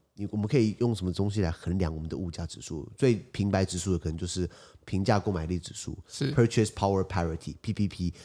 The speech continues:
Speaker 1: 就是一块钱，一百块在，一百块台币在台湾好用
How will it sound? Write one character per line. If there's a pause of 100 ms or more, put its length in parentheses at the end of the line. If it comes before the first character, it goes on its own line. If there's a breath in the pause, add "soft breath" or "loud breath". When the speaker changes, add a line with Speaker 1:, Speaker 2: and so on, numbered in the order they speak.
(140 loud breath)
Speaker 1:
就
是
一
块
钱， (220)
一
百
块 (260)
在， (380)
一
百
块
台
币 (280 soft breath)
在
台
湾
好
用